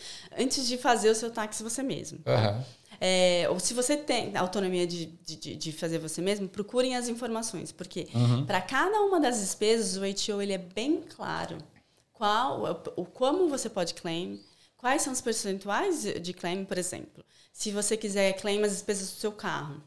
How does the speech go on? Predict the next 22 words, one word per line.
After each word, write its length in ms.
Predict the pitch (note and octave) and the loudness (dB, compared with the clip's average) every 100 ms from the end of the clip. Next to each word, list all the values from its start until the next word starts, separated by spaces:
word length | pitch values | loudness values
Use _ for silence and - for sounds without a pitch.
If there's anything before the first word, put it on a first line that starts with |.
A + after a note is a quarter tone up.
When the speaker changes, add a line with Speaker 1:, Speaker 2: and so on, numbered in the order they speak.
| - | -6
Speaker 2:
Sim. 380 | - A#2+ G2+ - | 0 2 0 0
Speaker 1:
tem 220 | G3 G3+ | 0 2
vários 480 | G3 A3+ D4+ - - | 4 4 4 2 0
tipos 300 | C#4+ D4 A#3+ | 0 -4 -6
de 100 | A3 | -6
claim 320 | - G#3 G#3+ | -4 -4 -4
que 100 | G3+ | -8
você 200 | G3 F#3 | -6 -6
pode 260 | F#3 E3+ | -4 -4
ter 160 | - E3 | -4 -6
nas 280 | E3 D#3+ D#3+ | -4 -4 -6
despesas 260 | - D3+ | -8 -12
do 20 | - | -12
seu 120 | D3+ | -12
carro, 260 | D3 C3 D3 | -10 -12 -12
que 140 | - | -4
é 80 | D#3+ | -4
cento 320 | D3+ F#3+ F#3 | -2 -4 -4
por 120 | - F3+ | -6 -12
quilômetro, 520 | F3+ E3+ A#3 D4+ - - - - _ | -8 -6 -6 -8 -12 -20 -20 -20 _
que 160 | - F#3+ | -6 -2
é, 240 | D3+ - | -2 -2